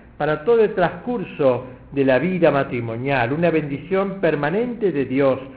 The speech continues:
gracias particulares para mantener y perfeccionar la unión conyugal, gracias para el gobierno práctico de los hijos, gracias de consejo, prudencia y fortaleza. Y así los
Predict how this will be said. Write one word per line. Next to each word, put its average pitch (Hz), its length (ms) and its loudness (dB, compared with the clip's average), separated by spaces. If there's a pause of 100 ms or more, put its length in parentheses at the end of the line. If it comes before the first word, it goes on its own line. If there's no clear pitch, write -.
(280)
gracias 185 460 2
particulares 165 880 0
para 131 240 -2
mantener 151 1040 -2
y 143 80 -6
perfeccionar 170 1080 0 (200)
la 123 140 -2
unión 151 320 0
conyugal, 151 760 0 (640)
gracias 202 480 2
para 156 180 2
el 143 100 2
gobierno 175 640 0
práctico 202 560 0
de 147 80 0
los 131 240 -4
hijos, 190 420 -4 (420)
gracias 185 460 2
de 151 140 0
consejo, 180 840 2
prudencia 175 640 2
y 131 40 -4
fortaleza. 127 840 -2 (300)
Y 139 80 -2 (260)
así 156 260 -4
los 190 160 -4